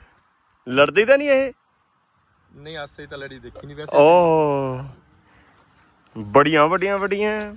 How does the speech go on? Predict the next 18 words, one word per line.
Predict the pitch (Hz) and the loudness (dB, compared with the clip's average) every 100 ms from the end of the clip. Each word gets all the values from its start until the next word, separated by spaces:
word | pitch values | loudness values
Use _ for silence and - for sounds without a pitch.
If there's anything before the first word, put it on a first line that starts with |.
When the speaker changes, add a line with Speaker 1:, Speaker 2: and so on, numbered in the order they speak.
| 220 | -10
Speaker 1:
ਮੱਖੀਆਂ | 165 160 185 190 | -10 -8 -8 -8
ਵੀ। | 196 190 _ - _ - - - | -10 -16 _ -20 _ -20 -20 -14
ਡੂਣਾ | 123 131 131 131 | -8 -6 -2 -2
ਮੈਂ | 127 123 | -2 -2
ਖਿਆਲ | 123 123 120 | 0 0 -2
ਕਹਿੰਦੇ | 120 143 | -4 -6
ਨੇ | 131 | -8
ਇਹਨੂੰ, | 131 139 | -10 -10
ਉਹਨੂੰ | 131 143 143 | -10 -10 -12
ਫਿਰ | 120 | -14
ਕੀ | 98 | -18
ਹੈ। | 107 _ _ _ _ _ - _ _ - | -20 _ _ _ _ _ -20 _ _ -8
ਤੇ | 123 120 | -4 -4
ਇਸ | - | -4
ਤਰ੍ਹਾਂ | - 117 | -2 0
ਦਾ | 110 | 0
ਜੀ | 101 | -4
ਮਾਹੌਲ। | 104 98 104 | -6 -6 -6